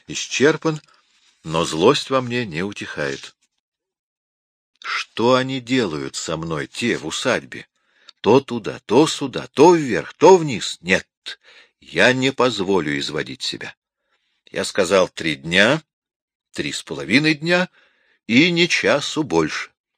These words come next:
Откладывают они там или нет, меня это не касается.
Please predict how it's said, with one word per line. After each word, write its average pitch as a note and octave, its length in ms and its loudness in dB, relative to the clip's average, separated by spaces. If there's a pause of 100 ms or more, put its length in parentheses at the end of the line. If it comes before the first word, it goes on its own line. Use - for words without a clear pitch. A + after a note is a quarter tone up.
(400)
Откладывают C3+ 1000 -2
они C3+ 200 0
там A#2+ 260 -6
или D#2+ 120 -4
нет, G#2 320 0
меня A#2+ 380 2
это C#3+ 300 0
не C3 120 -8
касается. G2+ 760 -4